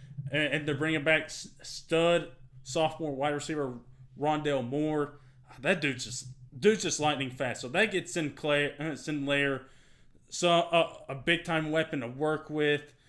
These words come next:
You got some interesting pieces on defense. Antonio Blackman. You bring in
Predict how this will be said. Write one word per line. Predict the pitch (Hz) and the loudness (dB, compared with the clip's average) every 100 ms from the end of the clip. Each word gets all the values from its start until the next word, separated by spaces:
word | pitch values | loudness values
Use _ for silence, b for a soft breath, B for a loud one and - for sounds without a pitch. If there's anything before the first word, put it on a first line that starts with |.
| b b b b - | b b b b -8
You | 156 | 0
got | 175 175 | 2 2
some | 175 131 | -2 -2
interesting | 170 185 165 156 | -4 -2 -4 -4
pieces | 139 160 156 | -6 -6 -6
on | 135 | -8
defense. | 120 147 160 147 | -4 -4 -4 -8
Antonio | 131 156 143 | -6 -4 -4
Blackman. | 113 135 143 143 151 143 139 127 | -4 0 2 0 -2 0 0 -2
You | 143 | -8
bring | 127 147 143 | -4 -2 -2
in | 131 | -4